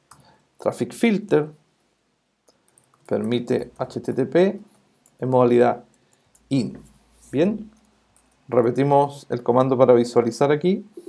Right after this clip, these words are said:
show I P v seis access list, lo cual nos va a ir mostrando los matches o las coincidencias que,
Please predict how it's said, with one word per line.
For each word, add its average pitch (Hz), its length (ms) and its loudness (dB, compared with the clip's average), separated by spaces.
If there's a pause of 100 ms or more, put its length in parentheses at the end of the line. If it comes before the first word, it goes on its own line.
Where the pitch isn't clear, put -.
(120)
show 135 640 0 (840)
I 123 40 -16
P - 140 -4
v 113 60 -2
seis 117 260 -2
access - 280 -6
list, 185 400 0 (960)
lo 127 120 2
cual 143 200 6
nos 139 160 0
va 147 180 6
a 143 60 6
ir 156 260 2 (380)
mostrando 135 460 4
los 127 200 2
matches 139 680 0
o 127 80 2
las 127 140 -4
coincidencias 135 920 0
que, 127 580 0